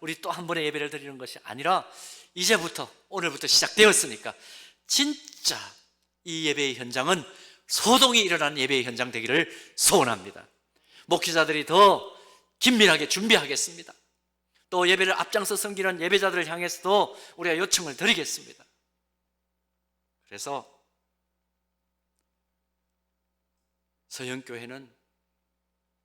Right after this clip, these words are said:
모든 공적 예배, 그 속에서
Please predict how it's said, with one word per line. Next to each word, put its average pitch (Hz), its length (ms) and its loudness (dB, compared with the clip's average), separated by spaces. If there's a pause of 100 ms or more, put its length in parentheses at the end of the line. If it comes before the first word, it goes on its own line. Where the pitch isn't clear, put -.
(1040)
모든 240 720 -2
공적 165 540 -10
예배, 113 440 -10 (540)
그 180 220 -10
속에서 151 520 -12